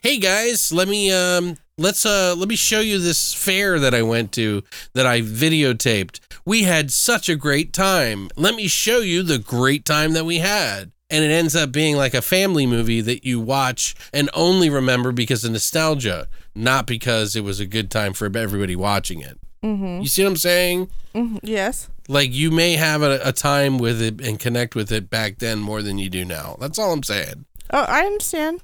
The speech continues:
Speaker 1: You know, I think it's unfair to go, "Oh, well, this movie sucks now,"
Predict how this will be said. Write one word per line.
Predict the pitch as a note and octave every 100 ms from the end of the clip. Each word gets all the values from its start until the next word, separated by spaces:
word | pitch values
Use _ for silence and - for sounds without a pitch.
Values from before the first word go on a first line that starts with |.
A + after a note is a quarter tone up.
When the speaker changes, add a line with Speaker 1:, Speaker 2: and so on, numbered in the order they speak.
| _ C3
Speaker 1:
You | B2+
know, | B2 A#2+
I | B2 C#3
think | E3
it's | D3+
unfair | D3 B2+ - C#3 C3
to | B2+
go, | A2+ A2 A#2+
"Oh, | A#3+ F3
well, | D#3+
this | F3+ E3
movie | D3+ A2+
sucks | - - - F3+ A#2 - -
now," | A#2 G2+ F2+ G2